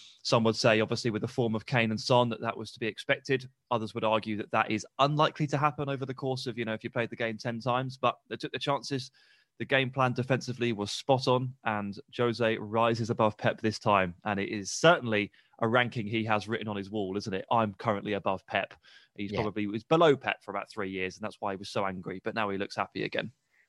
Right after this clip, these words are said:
Speaker 2: Well, I mean, there's a, a question that rolls on from this quite nicely from Shitacular, who says, "As a United fan, it's infuriating to watch Mourinho get so much out of this Spurs team.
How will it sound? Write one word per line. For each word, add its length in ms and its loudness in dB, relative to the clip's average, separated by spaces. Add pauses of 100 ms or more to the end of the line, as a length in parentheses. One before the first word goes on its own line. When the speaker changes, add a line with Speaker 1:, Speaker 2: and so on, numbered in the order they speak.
Speaker 2:
Well, 320 6
I 80 4
mean, 320 0
there's 320 4
a, 100 2
a 160 -2
question 280 0
that 80 2
rolls 240 8
on 120 2
from 100 -6
this 140 -2
quite 180 4
nicely 280 0
from 160 -4
Shitacular, 680 2
who 120 0
says, 260 -2
"As 120 2
a 40 4
United 480 2
fan, 240 4
it's 140 -4
infuriating 760 4
to 100 -4
watch 200 0
Mourinho 380 2
get 140 0
so 200 2
much 220 0
out 180 6
of 100 0
this 140 -8
Spurs 320 -4
team. 300 -2